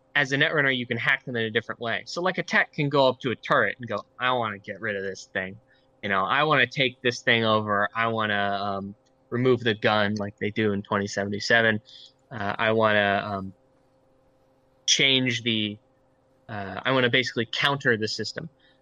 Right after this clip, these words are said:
Uh, Netrunners can take control of the system from the back end. Uh, so they get to solve the same problem in a different way, um, and they sometimes get to do things that, uh, are on the digital end. So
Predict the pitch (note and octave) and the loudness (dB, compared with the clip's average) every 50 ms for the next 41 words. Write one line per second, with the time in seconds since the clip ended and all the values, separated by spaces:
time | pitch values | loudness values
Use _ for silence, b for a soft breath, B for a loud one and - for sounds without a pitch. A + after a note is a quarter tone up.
0 | b _ - A#2 - C3+ D3+ G3 B3 A#3 G3+ F#3 D#3+ C#3+ C3 C3 - - _ _ | b _ -6 -4 0 2 2 4 4 4 2 2 4 4 2 2 0 -8 _ _
1 | _ - C3+ - D3+ C3+ - _ - C3+ A2+ - - - C#3+ C#3 C3+ C3 B2 A2+ | _ -10 -8 -4 -4 -6 -6 _ -10 -10 -8 -8 -4 0 2 2 2 2 2 0
2 | G2+ - A2 G2+ - - - G2 - - G2+ G2 G2 - _ _ - A#2+ A2+ G#2+ | -2 -4 -12 -12 -12 -12 -14 -14 -14 -14 -14 -14 -14 -16 _ _ -8 -8 -8 -8
3 | G2 - B2+ B2+ C3+ B2 - - G2+ D#2+ D2 - _ _ _ _ _ _ _ _ | -4 -2 0 0 0 -2 -4 -12 -14 -14 -16 -20 _ _ _ _ _ _ _ _
4 | _ _ _ _ - G2+ - - - A#2 A2 A2+ A#2+ C#3+ D#3 E3+ E3 F3 D#3+ - | _ _ _ _ -14 -14 -10 -6 -4 -4 -4 -2 0 2 2 2 0 -2 -4 -4
5 | D3+ - E3 C#3 C3+ C3 B2 A#2 - - D#3+ D#3 E3 E3+ D#3+ E3 D#3 C#3 C3+ C3+ | -6 -2 0 0 0 0 -4 -10 -6 -2 0 0 0 0 0 0 2 2 2 0
6 | C3+ B2+ - B2+ A2+ A2 A#2 A#2 - A2+ - - C#3 F3 F3+ E3 C#3+ C3 B2 A#2+ | -4 -12 -8 -8 -8 -6 -6 -6 -8 -8 -12 -2 0 2 4 4 4 2 0 -4
7 | C3 - _ _ _ _ _ _ _ _ _ _ _ - _ _ _ _ - G#2+ | -8 -14 _ _ _ _ _ _ _ _ _ _ _ -20 _ _ _ _ -8 -6
8 | G#2+ G#2 G2+ G2+ G#2+ - _ _ B2+ B2 B2+ C3+ C3+ C3+ C3+ C3+ - - - - | -6 -4 -4 -6 -8 -12 _ _ 0 0 2 2 2 2 2 0 -2 -6 -8 -4
9 | - E3+ E3 E3 D#3+ E3+ C#3+ C3 B2+ B2 A#2+ A#2+ - - B2+ A#2+ - B2+ A#2 C3 | 0 2 2 2 2 0 2 2 2 0 -2 -6 -2 -4 -4 -2 -2 -4 -2 0
10 | B2 A#2+ - - A#2+ A2+ A2 G#2+ A2 G#2+ - - _ _ _ _ _ _ _ - | -2 -2 0 2 2 2 2 0 -4 -8 -10 -14 _ _ _ _ _ _ _ -2
11 | G#2+ A2 A2 - A#2 A#2 A2 G#2+ G#2+ - - - - _ _ _ _ _ - A2+ | -2 -2 -2 -4 -2 -2 0 0 -2 -4 -10 -20 -20 _ _ _ _ _ -2 0
12 | A2+ A#2 A#2+ A#2+ A#2+ A#2+ C3 D3 D3 C#3+ C3 B2+ A#2+ A2+ G#2+ G2+ G2+ G2+ - - | 2 2 2 0 -2 0 -2 -2 -2 0 2 2 4 4 2 0 -2 -4 -6 -4
13 | A#2 G#2 G2 G2 | -4 -4 -4 -4